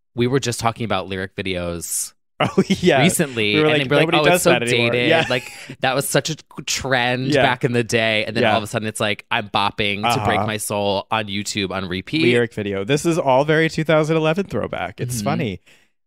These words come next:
Speaker 1: But it's smart, though.
Speaker 2: It is. And, I mean, I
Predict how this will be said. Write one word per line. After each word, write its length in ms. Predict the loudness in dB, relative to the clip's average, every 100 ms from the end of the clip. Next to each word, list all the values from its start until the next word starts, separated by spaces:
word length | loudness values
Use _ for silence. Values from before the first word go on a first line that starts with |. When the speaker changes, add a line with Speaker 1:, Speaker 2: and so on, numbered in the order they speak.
| _
Speaker 1:
But 100 | -2
it's 120 | -2
smart, 380 | -4 -4 -4 -4
though. 280 | -6 -6 -6 0
Speaker 2:
It 100 | 2
is. 480 | 2 0 -6 -14 -20 _
And, 220 | -4 -4 -4
I 200 | -6 -4
mean, 440 | -4 -4 -8 -14 _ _ _ _
I 220 | -2 -2